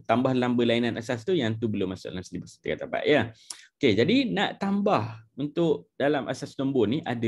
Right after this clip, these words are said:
dua cara. Yang pertama adalah vertical form ataupun senang cerita kita sembang bentuk lazim lah. Ah, yang benda yang kita dah jumpa daripada kita sekolah rendah lagi dah belajar. Okey, dan yang kedua adalah conversion of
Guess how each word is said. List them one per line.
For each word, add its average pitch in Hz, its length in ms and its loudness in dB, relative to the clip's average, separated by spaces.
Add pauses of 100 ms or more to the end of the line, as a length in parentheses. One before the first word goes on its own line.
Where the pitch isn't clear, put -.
dua 110 240 0
cara. 98 480 -2
Yang 92 240 -8
pertama 104 400 2
adalah 110 240 2
vertical 104 480 -2
form 104 400 0
ataupun 104 480 -4
senang 107 240 -2
cerita 107 240 -2
kita 101 160 -2
sembang 107 400 0
bentuk 104 240 -4
lazim 113 320 -2
lah. 156 160 0 (720)
Ah, 104 320 0
yang 104 320 0
benda 131 180 0
yang 117 140 2
kita 113 240 -6
dah 110 80 0
jumpa 117 400 -4
daripada 107 480 -2
kita 107 560 -2
sekolah 107 240 0 (100)
rendah 120 160 2
lagi 98 320 -4
dah 82 220 -12
belajar. 92 280 0 (460)
Okey, 190 220 4
dan 127 260 6
yang 120 80 -2
kedua 143 300 4
adalah 135 320 2
conversion 95 580 -4
of 92 160 -8